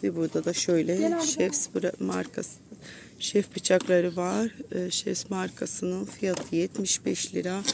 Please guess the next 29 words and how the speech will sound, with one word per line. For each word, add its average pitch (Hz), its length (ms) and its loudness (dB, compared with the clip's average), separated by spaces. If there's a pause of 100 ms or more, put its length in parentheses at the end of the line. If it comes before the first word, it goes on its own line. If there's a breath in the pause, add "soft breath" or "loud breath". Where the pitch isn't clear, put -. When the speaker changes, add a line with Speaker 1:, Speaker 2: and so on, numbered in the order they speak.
(380 loud breath)
Speaker 1:
bir 190 100 2
fiyatı 185 500 -2
var. 175 120 -4 (520 loud breath)
Evet, 220 180 4 (100)
burada 196 300 6
da 208 80 0
şöyle 175 420 4
bıçaklar 170 600 0
var. 175 260 0 (120)
İkili 175 460 4
ve 170 120 6 (120)
tekli 160 380 4
olarak 165 520 2
satılıyor. 170 760 -2 (500 loud breath)
Fiyatları 170 600 4
ise 175 440 2 (160)
elli 175 300 2
dokuz - 480 -2
lira 175 320 4 (220)
bir 160 180 0
fiyatı - 500 -4
var 175 160 2
arkadaşlar. - 680 -2 (440 loud breath)
Bunlar 190 240 6
ikili - 380 2
sebze 170 480 6
bıçağı 175 440 2
var 175 240 2
burada. 185 420 -2